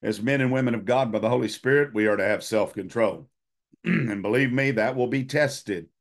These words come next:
especially this football season. Patience. The word that comes to mind for patience is endurance.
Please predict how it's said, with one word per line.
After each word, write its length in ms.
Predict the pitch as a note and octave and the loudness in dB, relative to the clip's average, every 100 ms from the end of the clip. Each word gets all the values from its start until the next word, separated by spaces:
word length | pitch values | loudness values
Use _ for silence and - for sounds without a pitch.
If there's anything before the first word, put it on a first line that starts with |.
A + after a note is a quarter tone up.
| _ _ _ | _ _ _
especially 500 | G#2+ - A#2 - F#2+ | -10 -2 -2 -2 -6
this 160 | F#2+ G2 | -6 -6
football 380 | A2+ F#2+ F#2 F2 | -4 -4 -4 -4
season. 500 | - G#2+ E2 D2 - _ _ _ | -2 -4 -4 -12 -20 _ _ _
Patience. 760 | - E3+ - F#2 - - - - _ _ _ _ - | 0 0 0 -6 -16 -20 -20 -20 _ _ _ _ -4
The 80 | |
word 200 | G#2+ C3 | 0 0
that 100 | B2 | 0
comes 220 | C#3+ B2+ A2+ | 0 -2 -2
to 80 | |
mind 300 | B2 C3+ B2+ | 0 0 0
for 80 | A#2+ | -4
patience 480 | A2+ C#3 C3 B2+ A2+ | 0 0 0 -4 -4
is 140 | A#2 | -2
endurance. 760 | A2+ A2+ B2+ B2+ G#2 - - | 0 0 2 2 -2 -6 -20